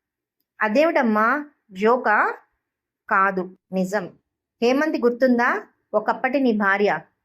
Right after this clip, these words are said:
ఇన్నేళ్ల తర్వాత కనపడింది. అసలు విషయం తెలిసింది. నువ్వు ఇంతటి నీచుడు అని ఇప్పటిదాకా తెలియదు.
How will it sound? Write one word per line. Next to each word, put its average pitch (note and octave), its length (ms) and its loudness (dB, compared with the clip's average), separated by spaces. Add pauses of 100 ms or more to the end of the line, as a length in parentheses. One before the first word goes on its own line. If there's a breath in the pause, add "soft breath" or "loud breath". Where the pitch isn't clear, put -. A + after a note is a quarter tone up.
(320)
ఇన్నేళ్ల A3+ 420 2
తర్వాత A#3 400 -2
కనపడింది. G#3 600 -2 (520)
అసలు C#4 280 -2
విషయం C4+ 320 -2
తెలిసింది. G3+ 540 -2 (580)
నువ్వు A#3 220 2
ఇంతటి A#3+ 420 0
నీచుడు C4 400 0
అని B3 180 2
ఇప్పటిదాకా A3 520 0
తెలియదు. F#3+ 460 0